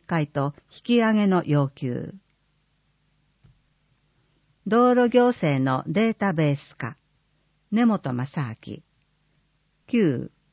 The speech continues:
道路敷設や補修の時期、市民からの通報とその結果などをデータベース化、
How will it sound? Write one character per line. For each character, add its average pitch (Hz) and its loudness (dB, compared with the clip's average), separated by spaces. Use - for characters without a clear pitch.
道 247 6
路 185 4
敷 - -8
設 175 -2
や 151 2
補 180 -2
修 247 2
の 208 2
時 185 -4
期、 - -8
市 - 2
民 262 6
か 180 -2
ら 175 4
の 151 6
通 190 2
報 175 -2
と 151 -4
そ - -2
の 233 2
結 226 -4
果 240 0
な 247 4
ど 147 2
を 139 -4
デ 226 0
ー - -18
タ 214 2
ベ 196 0
ー 208 -2
ス - -12
化、 147 -4